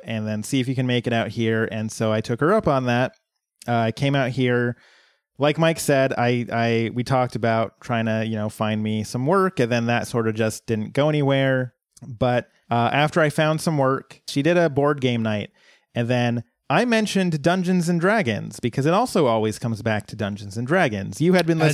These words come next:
Speaker 1: listening to The
Speaker 2: does.
Speaker 1: Adventure Zone by the McElroy brothers, and you'd become
Speaker 2: Mm-hmm.
Speaker 1: recently, uh, newly interested in Dungeons and Dragons. And I was like, "If you get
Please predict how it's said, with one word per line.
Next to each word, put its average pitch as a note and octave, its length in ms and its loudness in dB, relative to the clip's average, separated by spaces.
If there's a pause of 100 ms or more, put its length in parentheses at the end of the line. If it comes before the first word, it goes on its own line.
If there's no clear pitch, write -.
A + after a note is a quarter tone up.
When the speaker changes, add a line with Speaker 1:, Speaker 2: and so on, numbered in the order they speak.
Speaker 1:
listening D3 80 4 (120)
to D3 60 4
The C#3 100 2
Speaker 2:
does. C#3+ 100 4
Speaker 1:
Adventure B2+ 380 0
Zone A#2 320 0
by B2 120 0
the B2 80 0
McElroy G#2+ 500 0
brothers, G#2 440 -2
and A2+ 140 0
you'd A2 140 -2
become A#2 320 -2
Speaker 2:
Mm-hmm. A#2 80 0
Speaker 1:
recently, D3 640 0 (500)
uh, A#2 400 2
newly G#3+ 460 2
interested A#2+ 680 0 (440)
in C3 580 2 (300)
Dungeons B2+ 400 0
and A#2+ 80 -2
Dragons. A2 640 0 (220)
And A#2+ 100 -2
I C3+ 100 2
was C#3+ 140 2
like, C3 320 2 (180)
"If A#2 180 -2
you F3 460 2 (120)
get C#3 500 -2